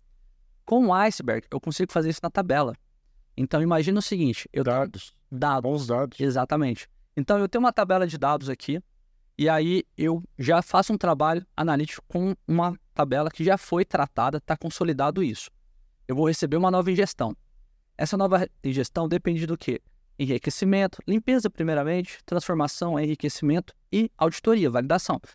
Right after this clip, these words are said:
Speaker 1: Deixa eu ver se tá tudo certo, não ficou nenhuma sujeira, nenhum dado ali enviesado. Antes de eu jogar isso pra a, digamos, a minha branch principal, a minha tabela principal. Antes, você dependeria de várias tabelas, várias áreas e um pipeline todo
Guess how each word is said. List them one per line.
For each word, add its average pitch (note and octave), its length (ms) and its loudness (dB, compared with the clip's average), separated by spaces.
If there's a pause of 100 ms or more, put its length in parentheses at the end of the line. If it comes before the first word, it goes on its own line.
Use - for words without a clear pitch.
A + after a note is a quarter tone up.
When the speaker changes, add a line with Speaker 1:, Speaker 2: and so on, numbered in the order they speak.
(120)
Speaker 1:
Deixa C#3 160 -2
eu C#3 40 0
ver D3+ 60 0
se - 60 -4
tá C#3+ 100 -2
tudo C#3+ 200 -4
certo, C#3 360 -2
não C3+ 80 2
ficou - 240 -4
nenhuma C3+ 220 2
sujeira, B2+ 500 0 (320)
nenhum C#3+ 200 2
dado C3+ 340 2
ali A#2+ 180 0
enviesado. C3 640 2 (300)
Antes E3+ 220 -2
de D#3+ 60 -2
eu E3+ 60 2
jogar D3+ 400 2
isso C#3+ 280 -4
pra C3 360 0 (380)
a, B2 400 2
digamos, B2 340 0
a C#3 60 0
minha C3+ 140 0
branch C3+ 360 0
principal, A2+ 480 -2
a - 60 -4
minha A#2+ 140 0
tabela A#2 260 0
principal. A#2+ 460 -6 (580)
Antes, G3+ 300 0
você C3+ 240 -4
dependeria D3 440 0
de D#3 100 -2
várias D3 440 0
tabelas, C#3+ 580 0
várias C3 360 0
áreas B2+ 400 0
e C3+ 60 2
um D3 100 0
pipeline C#3+ 520 0
todo F#3+ 400 0